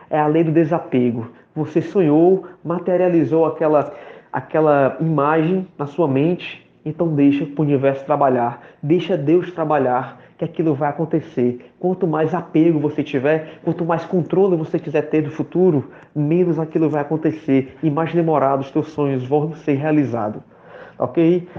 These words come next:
Forte abraço, era isso que eu queria mandar, essa informação de hoje.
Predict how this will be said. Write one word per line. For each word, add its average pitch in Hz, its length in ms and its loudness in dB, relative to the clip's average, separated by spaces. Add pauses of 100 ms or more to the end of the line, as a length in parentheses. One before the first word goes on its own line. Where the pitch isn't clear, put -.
(260)
Forte 156 220 -2
abraço, 143 600 2
era 139 120 2
isso 147 140 0
que 160 60 -4
eu 147 60 2
queria 147 240 2
mandar, 135 320 2
essa 139 100 -4
informação 135 400 -4
de 123 80 0
hoje. 143 340 2